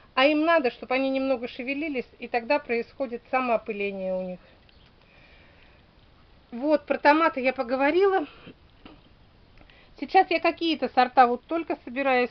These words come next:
высаживать. Видите, я готовлю. Какие-то у меня уже высажены. У нас вроде морозы прошли.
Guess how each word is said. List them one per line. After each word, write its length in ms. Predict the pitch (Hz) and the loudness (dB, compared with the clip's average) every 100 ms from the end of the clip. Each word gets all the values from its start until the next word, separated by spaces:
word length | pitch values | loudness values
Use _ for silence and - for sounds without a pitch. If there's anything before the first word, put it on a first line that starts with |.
| - | -6
высаживать. 560 | 240 - 240 220 214 | -8 -2 -2 -2 -8
Видите, 280 | 269 262 - | -8 -8 -4
я 120 | 220 | -2
готовлю. 500 | 208 214 233 202 196 - - - - | -2 -4 -6 -8 -10 -12 -20 -18 0
Какие-то 480 | 254 330 330 262 | 0 2 -6 -4
у 60 | 233 | -4
меня 220 | 220 208 | -2 -4
уже 180 | 196 202 | -4 -6
высажены. 680 | 220 294 - 247 254 240 226 | -6 -8 -8 -6 -4 -4 -4
У 80 | 254 | -4
нас 180 | 269 247 | -2 -4
вроде 260 | 226 233 214 | -8 -10 -8
морозы 400 | 220 226 220 196 | -6 -4 -6 -8
прошли. 520 | 202 196 - 294 339 | -6 -6 -6 -6 -6